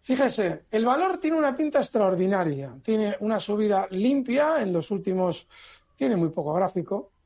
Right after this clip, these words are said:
pero justo en el último año y poco más, y dos meses, la subida ha sido relativamente limpia.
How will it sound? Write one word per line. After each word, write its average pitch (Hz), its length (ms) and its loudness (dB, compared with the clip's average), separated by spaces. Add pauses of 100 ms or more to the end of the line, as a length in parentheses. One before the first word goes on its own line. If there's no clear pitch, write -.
(260)
pero 196 240 2
justo 254 500 0
en 185 140 0
el 170 120 0
último 202 500 0
año 202 400 0
y 190 140 0
poco 208 300 -2
más, 285 380 0
y 180 80 -4
dos 185 220 0
meses, 214 420 -2 (320)
la 190 120 -2
subida 208 300 2
ha - 40 -2
sido 233 200 2
relativamente 165 640 0
limpia. 147 340 -10